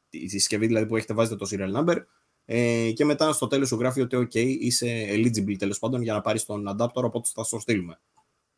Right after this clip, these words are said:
Και αυτό, μέσα σε δύο-τρεις εβδομάδες μου ήρθε. Πολύ εύκολη διαδικασία, πολύ απλή. Δεν το έχω συνδυάσει ακόμα. Ε,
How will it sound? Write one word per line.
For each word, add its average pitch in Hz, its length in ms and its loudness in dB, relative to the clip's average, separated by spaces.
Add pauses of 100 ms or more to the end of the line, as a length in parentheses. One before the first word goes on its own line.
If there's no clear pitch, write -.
(140)
Και 147 280 0
αυτό, 120 240 -2
μέσα 113 160 0
σε 113 80 -2
δύο-τρεις 117 220 2
εβδομάδες 113 360 0
μου 110 80 -2
ήρθε. 87 240 -8 (140)
Πολύ 113 200 2
εύκολη 101 240 0
διαδικασία, 95 440 -2
πολύ 101 220 -2
απλή. 113 240 0
Δεν 123 180 2
το 123 60 6
έχω 95 80 0
συνδυάσει 90 300 -6
ακόμα. 135 240 -8 (1000)
Ε, 113 580 -2